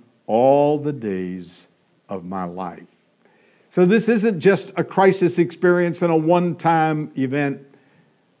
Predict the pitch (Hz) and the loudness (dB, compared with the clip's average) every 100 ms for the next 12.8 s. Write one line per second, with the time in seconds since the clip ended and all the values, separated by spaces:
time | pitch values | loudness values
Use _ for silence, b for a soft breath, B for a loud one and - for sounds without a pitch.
0 | _ _ _ _ _ _ 165 190 175 135 | _ _ _ _ _ _ -4 0 0 2
1 | 156 135 131 135 156 165 156 165 135 151 | 0 0 0 0 -2 -4 -4 -4 -6 -10
2 | 147 147 180 220 170 _ _ _ _ _ | -8 -8 -10 -10 -16 _ _ _ _ _
3 | _ _ _ _ _ _ b b b b | _ _ _ _ _ _ b b b b
4 | b b _ - 127 131 135 120 - _ | b b _ -18 -12 -10 -6 -8 -10 _
5 | _ 147 147 135 123 131 - - 120 101 | _ -10 -8 -8 -6 -8 -10 -12 -14 -8
6 | 123 131 131 - b b b b b 123 | -6 -6 -8 -20 b b b b b -16
7 | - 151 165 139 127 131 123 117 113 - | -6 -4 -2 -4 -4 -2 0 -2 -4 -20
8 | - 220 226 - 117 107 127 110 95 95 | -8 -2 -2 -4 -10 0 4 4 0 -6
9 | 87 120 95 107 - 135 120 85 - - | -12 -12 -10 -12 -12 -6 -4 -4 -10 -18
10 | 190 220 B B B B B B B 131 | -20 -20 B B B B B B B -4
11 | 151 156 160 151 160 147 143 147 185 202 | 2 0 2 4 4 4 -2 0 0 0
12 | 190 170 175 147 131 123 113 | 0 -4 -4 -2 -4 -4 -8